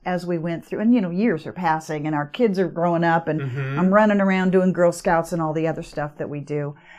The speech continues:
Speaker 1: Um, I watched the change in Omar, though. I, I absolutely could see Omar changing. He was moving, I don't say he was moving away from me, but he was definitely moving closer to God.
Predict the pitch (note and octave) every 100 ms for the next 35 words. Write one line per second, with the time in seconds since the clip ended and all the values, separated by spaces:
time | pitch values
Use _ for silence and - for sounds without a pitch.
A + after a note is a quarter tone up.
0 | - G3+ F#3+ F3 E3+ D#3+ - _ _ _
1 | _ _ - _ _ G#3+ G#3 G#3 G#3 -
2 | F3 G3+ F3+ E3 D#3 D3+ D3+ C3 G#2+ F#2
3 | C#2+ - - _ _ - - - D3+ -
4 | E3+ F3+ G3 G3 - F#3+ G3 F#3+ D#3 B2+
5 | F3+ - E3+ D3+ C#3 A#2+ - E3+ D#3+ D3
6 | B2+ - - - F#3+ F#3 F3 D#3+ F3 F#3
7 | F#3+ G3 G#3+ A3+ G3 G3 F#3 F#3 F3 -
8 | - - _ _ _ _ - C#4 D#4+ -
9 | C4 A#3 G3+ F3+ F3+ G3 G#3 G3+ G3 E3+
10 | F3 F#3 F3+ F3+ E3+ F3 D#3+ D#3+ E3+ D#3+
11 | D3+ D#3+ - E3 D#3+ C#3 C#3 D#3 D3 C#3+
12 | - C#3 C3+ - -